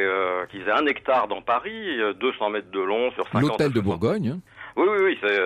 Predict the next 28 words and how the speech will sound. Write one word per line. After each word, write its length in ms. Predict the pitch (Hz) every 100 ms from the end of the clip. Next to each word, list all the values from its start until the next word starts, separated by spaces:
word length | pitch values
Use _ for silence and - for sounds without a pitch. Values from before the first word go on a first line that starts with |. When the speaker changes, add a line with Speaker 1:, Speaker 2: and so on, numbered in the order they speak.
| 92 101
Speaker 1:
c'est, 140 | 92 90
c'est, 140 | 101 95 - -
c'est 180 | 120 117
immense, 420 | 110 143 214 196 -
une 220 | 110 101 104
ville 300 | 104 - 117
dans 100 | 104
la 120 | 101
ville. 340 | 131 240 202 123 - - - -
Et 300 | 123 127 117 -
prenant 320 | - 151 147 135
le 60 |
pouvoir, 720 | - 110 104 170 233 240 185
après, 460 | 104 95 107 104 107
comme 180 | 95 90
vous 80 | 87
l'avez, 400 | 85 85 92 - - - -
euh, 280 | 98 101 98 95
dit, 260 | 98 127 120
le, 160 | 110 104
l'assassinat 640 | 104 117 101 113 107 107
de 80 | 98
Louis 220 | 95 113
d'Orléans, 580 | 110 98 104 156 233 240
quelques 300 | 113 98 101
années 160 | 98 92
après, 560 | 85 - 160 202
il 80 | 202